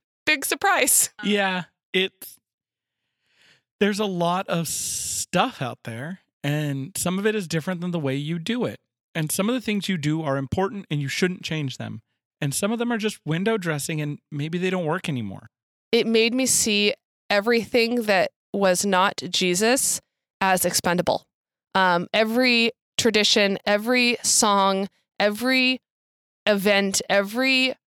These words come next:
Speaker 1: everything that was not of Jesus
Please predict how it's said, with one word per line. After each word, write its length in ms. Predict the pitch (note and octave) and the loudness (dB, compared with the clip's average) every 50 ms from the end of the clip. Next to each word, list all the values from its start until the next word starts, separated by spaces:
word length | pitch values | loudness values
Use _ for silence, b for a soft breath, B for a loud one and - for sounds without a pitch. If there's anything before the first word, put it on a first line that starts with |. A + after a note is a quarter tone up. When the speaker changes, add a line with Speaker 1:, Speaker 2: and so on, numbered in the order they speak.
| _ _ _ _ _ _ _ - | _ _ _ _ _ _ _ -2
Speaker 1:
everything 720 | G#3+ A#3 A#3+ D#4 E4 D#4+ - - - B3+ B3 B3+ C4+ C4 | 0 0 2 2 2 2 0 2 2 2 2 4 2 2
that 140 | A#3+ - F3+ | 0 2 2
was 180 | G#3 G3 - | 2 2 2
not 220 | G#3+ G#3+ A3 A#3 - - | 2 2 2 2 2 2
of 280 | G3+ G3+ G#3 G#3 G3+ | 2 4 4 2 0
Jesus 680 | - - A3 G3+ G3+ G3 B3+ C4+ F4 D#4+ - - - | -2 0 2 2 2 2 2 2 2 2 0 -2 -2